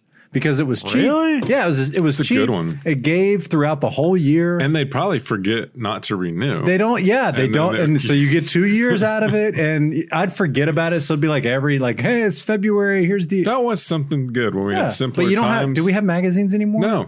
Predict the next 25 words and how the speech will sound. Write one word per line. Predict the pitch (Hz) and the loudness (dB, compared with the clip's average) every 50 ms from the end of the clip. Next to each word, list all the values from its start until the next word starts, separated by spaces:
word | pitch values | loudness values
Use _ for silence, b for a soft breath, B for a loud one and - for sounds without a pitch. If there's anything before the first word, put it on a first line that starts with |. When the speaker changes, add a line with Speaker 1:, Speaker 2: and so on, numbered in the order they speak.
| - - | -4 -4
Speaker 3:
'cause | 120 110 | -2 -2
Speaker 1:
Yeah. | 107 104 | 0 0
Speaker 3:
Simpler | 143 151 147 143 143 131 | -2 -2 -2 -2 -2 -2
Times, | - - 147 156 151 131 113 98 - 113 | -2 -2 -2 -2 -2 -2 -2 -2 -2 -2
you | 117 120 120 | -2 0 0
would, | 117 113 110 98 95 - - - | 0 -2 -2 -4 -6 -12 -8 -4
it | 123 123 | -2 0
would | 120 120 120 110 | 0 0 0 0
be | 123 123 110 | 0 0 0
a | 101 | 0
surprise. | - - 101 - - - 131 151 156 107 82 82 87 87 - - | -2 -4 -6 -6 -6 -6 -4 -2 -2 -2 -4 -4 -6 -6 -4 -4
Like, | 110 104 101 92 - - | -2 -2 -2 -4 -4 -4
the | 104 98 | -4 -2
new | 90 92 98 104 104 98 | -2 -2 0 0 0 -2
car | 92 - - 131 123 107 | -2 -4 -4 -2 -2 -2
and | 98 90 | -2 -2
driver | 90 101 107 110 95 90 82 | -2 -2 -2 -2 -2 -2 -2
would | 80 82 - | -4 -4 -4
show | - - 95 87 | -4 -2 -2 -2
up | 85 | -2
and | 85 92 | -2 0
be | 101 | 0
like, | 127 | 2
Speaker 1:
Right. | 160 220 262 - 302 208 160 | 2 2 2 2 0 0 0
Speaker 3:
"Whoa, | 196 220 240 254 262 262 254 247 220 | -2 -2 -2 -2 -2 -2 0 0 0